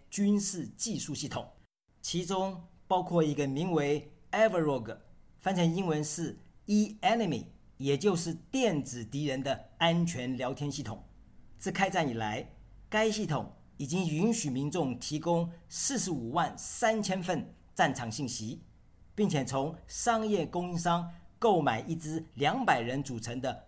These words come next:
无人机队伍用于空中侦察，以及一个名为 Delta 的战场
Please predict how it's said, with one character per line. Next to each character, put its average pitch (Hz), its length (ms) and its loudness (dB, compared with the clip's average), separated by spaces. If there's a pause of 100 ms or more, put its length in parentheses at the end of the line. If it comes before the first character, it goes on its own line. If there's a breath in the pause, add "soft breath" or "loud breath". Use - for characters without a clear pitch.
(120)
无 160 220 -2
人 175 180 4
机 175 160 -6
队 165 220 2
伍 92 180 -10 (200)
用 147 220 2
于 120 120 -4
空 175 260 -4
中 160 160 0
侦 151 160 -2
察， 85 260 -6 (600)
以 156 120 0
及 165 440 -2 (100)
一 185 100 -6
个 175 140 2
名 151 220 0
为 147 320 0 (120)
Delta 226 560 6
的 117 140 -6
战 143 340 -2
场 113 320 -6